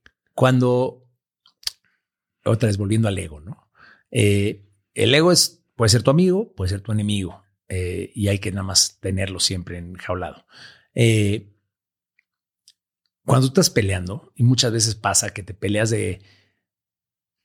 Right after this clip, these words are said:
eh, no, este, mojaste la taza, ¿no? Y, y, y la mojada de taza de repente se convierte en,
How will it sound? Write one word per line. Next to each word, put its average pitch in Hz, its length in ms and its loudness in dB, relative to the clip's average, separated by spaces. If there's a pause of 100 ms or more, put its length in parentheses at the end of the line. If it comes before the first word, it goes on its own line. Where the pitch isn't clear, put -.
(240)
eh, 131 320 0
no, 180 200 0
este, 147 600 2
mojaste 160 580 0
la 170 160 2
taza, 156 380 2
¿no? 110 320 -8
Y, 120 480 -10
y, 151 60 0
y - 20 4
la 139 140 4
mojada 175 260 0
de 220 80 2
taza 156 560 0
de 131 140 -2
repente 156 340 -2
se 151 160 0
convierte 135 580 2
en, 104 440 0